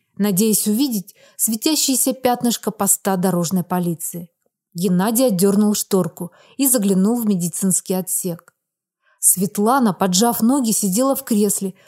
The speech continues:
предназначенном для донора, и с ужасом, прижав ладони к щекам, смотрела наверх. Крыша кабины была пробита острым концом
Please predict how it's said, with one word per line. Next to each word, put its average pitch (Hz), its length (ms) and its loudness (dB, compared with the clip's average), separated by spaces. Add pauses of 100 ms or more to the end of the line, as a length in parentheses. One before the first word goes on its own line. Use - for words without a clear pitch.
(100)
предназначенном 214 880 0
для 220 140 0
донора, 175 560 0 (280)
и 208 60 -2
с - 160 0 (140)
ужасом, 277 580 2
прижав 233 440 0
ладони 214 380 2
к - 40 -6
щекам, 202 460 -4 (220)
смотрела 180 640 0
наверх. 170 520 -4 (500)
Крыша 233 340 0
кабины 208 520 0
была 190 260 0
пробита 214 500 -2 (100)
острым 254 400 0
концом 269 540 -2